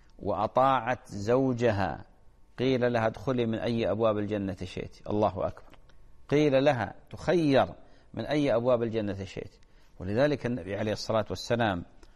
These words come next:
كانت تربيته عظيمة، حتى بناته. فاطمة رضي الله عنها وأرضاها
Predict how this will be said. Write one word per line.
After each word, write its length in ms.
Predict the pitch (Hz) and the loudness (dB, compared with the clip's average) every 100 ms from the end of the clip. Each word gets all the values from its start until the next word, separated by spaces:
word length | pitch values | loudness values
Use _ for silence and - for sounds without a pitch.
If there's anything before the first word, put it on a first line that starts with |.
| - - - - | -20 -20 -20 -6
كانت 340 | 160 160 - | -2 -2 -2
تربيته 500 | 120 113 135 135 113 | -2 0 -2 -2 -2
عظيمة، 480 | 101 110 127 95 - | 0 2 2 0 -6
حتى 360 | - 196 - 202 | -6 -6 0 0
بناته. 380 | 170 151 120 - - - - - - - | 2 2 -2 -8 -20 -20 -20 -20 -20 -12
فاطمة 500 | - 160 196 143 127 | -2 2 2 0 2
رضي 260 | 131 131 120 | 2 2 2
الله 340 | 113 113 110 | 2 0 0
عنها 240 | 104 98 | -2 -2
وأرضاها 600 | 95 90 101 101 90 98 | -2 -2 0 0 0 -4